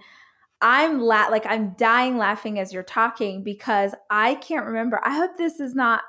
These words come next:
like, terrible to say, but I can't remember the last time that we, like, attempted to be sexy. There was a time where it'd be like, we'd rub e-, "Oh, I'm gonna rub your back," or, "I'm gonna, like, start kissing your neck." Now we're just like, "Yes?" You know?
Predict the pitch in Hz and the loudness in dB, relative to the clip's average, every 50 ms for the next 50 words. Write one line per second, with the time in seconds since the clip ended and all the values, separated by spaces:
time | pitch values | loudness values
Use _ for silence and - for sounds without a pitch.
0 | - - 226 220 226 - - - 226 247 262 226 214 190 196 - 349 381 285 233 | -8 -6 -6 -6 -6 -6 -4 -2 0 0 0 0 -2 -4 -4 -4 -4 -2 -2 0
1 | - - 269 330 381 - 453 403 302 269 262 254 262 240 226 202 202 202 208 247 | 0 0 0 0 -2 -4 -4 -4 -2 -2 -4 -4 -2 0 2 4 4 4 4 2
2 | - - - 233 226 214 214 196 - - 208 202 196 180 170 - - - _ _ | 0 -4 -6 -4 -4 -2 -2 -4 -2 -2 -2 0 0 0 -2 -4 -6 -12 _ _
3 | _ _ _ - - - 226 220 - - - 277 262 277 - 320 247 220 - - | _ _ _ -12 -4 -2 -2 -2 -2 -2 -4 -2 -2 -2 -2 -4 -4 -4 -4 -6
4 | 226 196 214 202 196 - - - 220 214 220 220 - - - 175 123 82 - - | -8 -6 -6 -8 -10 -10 -6 -2 -2 -2 -2 -4 -10 -14 -12 -12 -12 -12 -16 -20
5 | _ _ _ _ _ _ _ - 269 359 349 311 339 247 - - 269 285 302 294 | _ _ _ _ _ _ _ -4 -2 -2 -2 -4 -8 -10 -8 -4 -4 -2 -2 -2
6 | 269 254 247 254 220 214 202 180 165 - - _ _ _ _ _ - 214 247 247 | -2 -2 -2 -4 -4 -4 -4 -4 -6 -8 -12 _ _ _ _ _ -10 -6 -6 -6
7 | 202 196 214 220 220 214 220 220 214 - - 233 247 - - 277 294 302 294 285 | -4 -2 0 0 0 0 0 -4 -8 -8 -8 -8 -6 -4 -4 -2 -2 0 -2 -2
8 | 277 262 254 254 254 254 254 254 247 247 - 262 262 262 247 240 233 233 - 254 | -4 -2 -2 -2 -2 -2 -4 -6 -6 -2 0 2 4 4 4 4 2 0 -2 -2
9 | 240 233 233 240 247 240 240 233 220 220 - - 262 - - - 302 277 - - | -2 -2 -2 -2 -2 -2 -2 -2 -4 -4 -6 -10 -12 -12 -10 -10 -12 -10 -8 -8
10 | 262 254 233 226 226 254 269 233 - - - - - 240 247 254 262 285 302 320 | -8 -8 -6 -4 -2 -2 -2 -2 -2 -6 -10 -12 -6 -2 2 2 4 4 2 0
11 | 311 240 247 247 247 - 226 190 170 160 - _ - 196 202 220 294 571 - - | -2 -4 -4 -6 -4 -4 -4 -4 -4 -4 -8 _ -6 -2 0 2 2 0 0 -4
12 | - - - _ _ - 202 202 240 254 294 349 466 539 | -12 -20 -20 _ _ -14 -2 2 6 6 6 6 6 4